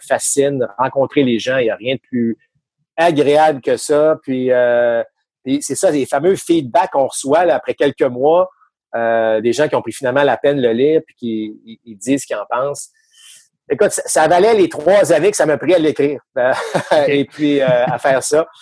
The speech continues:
Speaker 1: Euh, fait que c'est un, c'est un monde que, que j'aime beaucoup. Puis d'ailleurs, c'est ça qui me motive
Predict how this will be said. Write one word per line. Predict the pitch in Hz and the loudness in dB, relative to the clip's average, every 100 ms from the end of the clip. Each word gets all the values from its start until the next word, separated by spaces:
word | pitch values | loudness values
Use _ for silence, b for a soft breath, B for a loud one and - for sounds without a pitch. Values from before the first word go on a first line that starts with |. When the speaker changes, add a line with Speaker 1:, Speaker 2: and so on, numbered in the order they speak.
| B _ - | B _ -4
Speaker 1:
Euh, | 120 123 123 | -2 0 -2
fait | 143 | -2
que | 147 | -2
c'est | - | 0
un, | 160 160 | 0 0
c'est | 131 | 0
un | 151 | -2
monde | 147 175 190 | 2 2 2
que, | 143 135 | 0 0
que | 143 | 0
j'aime | 123 151 139 | 0 0 -2
beaucoup. | 127 127 143 175 175 | -4 -4 -2 -2 -2
Puis | 131 139 _ _ | -6 -6 _ _
d'ailleurs, | 123 139 156 | 0 2 2
c'est | - - | 0 -6
ça | 165 | -4
qui | - 131 | -2 -2
me | |
motive | 123 123 - 156 | -2 -4 0 -2